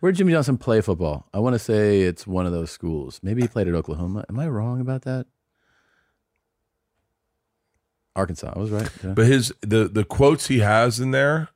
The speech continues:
Speaker 1: Mm-hmm.
Speaker 2: if, like, if you're watching it, you're like, "God damn it, man, these quotes are fucking." But there's, the, I, I think
Speaker 1: He was a
Speaker 2: what
Speaker 1: player's coach too, which is fun. He was the one who was like,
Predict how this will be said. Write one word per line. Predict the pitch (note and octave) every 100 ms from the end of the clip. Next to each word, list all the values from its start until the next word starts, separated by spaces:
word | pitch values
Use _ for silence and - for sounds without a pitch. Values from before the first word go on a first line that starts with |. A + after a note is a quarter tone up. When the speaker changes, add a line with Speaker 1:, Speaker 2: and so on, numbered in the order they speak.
| -
Speaker 1:
Mm-hmm. | F2+ G2+ A#2
Speaker 2:
if, | G2+ - -
like, | G2+ F#2+
if | F#2
you're | G#2+ A2+
watching | G2+ G#2+ A#2 G2
it, | F2+
you're | G2
like, | F#2 F2+ - _ _ _ _
"God | - G#2+
damn | - A2
it, | G#2
man, | B2+ F#2
these | G#2+
quotes | - - C3 A#2+
are | G2
fucking." | - G2+ F#2+ F2 - -
But | -
there's, | B2 D3+ - _
the, | B2+ A#2+ - - _ _ _ _ -
I, | G#2+ -
I | B2+
think | D3+ G#2+
Speaker 1:
He | D3
was | D3
a | G2+
Speaker 2:
what | A#2
Speaker 1:
player's | G#2+ A#2 G2+
coach | - D#2 -
too, | - E2+ D#2+ -
which | - -
is | D#2+
fun. | - D#2+ D#2 C#2 F#2
He | A#2
was | G2+
the |
one | F#2+ F#2
who |
was | F#2
like, | F#2